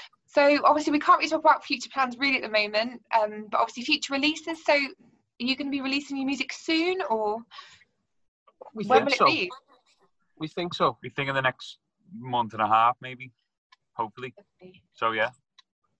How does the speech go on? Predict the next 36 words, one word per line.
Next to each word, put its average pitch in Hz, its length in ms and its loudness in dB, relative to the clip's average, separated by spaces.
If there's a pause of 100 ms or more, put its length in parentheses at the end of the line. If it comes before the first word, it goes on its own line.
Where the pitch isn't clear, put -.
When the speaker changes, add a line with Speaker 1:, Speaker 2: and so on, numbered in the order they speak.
(220)
Speaker 1:
Good. 330 260 0
Speaker 2:
Depends 170 280 0
how 170 100 4
the 151 100 -12 (100)
video 147 300 -2
goes, 156 320 -4
depends 156 300 -4
how 165 80 0
the 170 80 -10
shoot 143 220 -10
goes, 147 280 -4
to 160 80 -8
be 151 80 -4
honest. 135 260 -4 (280)
Speaker 3:
Yeah. 117 60 -12 (520)
Speaker 2:
Well, 277 100 -2
that's - 220 4
good - 140 0
Speaker 1:
<laughs> - 40 -4
Speaker 2:
enough. - 220 0
Speaker 1:
Are - 60 -20 (560)
Speaker 2:
But 370 100 6
Speaker 1:
you 311 100 8
Speaker 2:
we've 330 80 4
got 381 180 6
Speaker 1:
involved, 370 300 2
are 254 60 0
you 294 140 4
involved 320 440 4
in 262 80 -4
your 190 140 0
video 185 360 -2
at 180 180 -8
all, 170 280 -8
or? 175 200 -14 (1040)
Speaker 3:
Slightly. 98 500 -12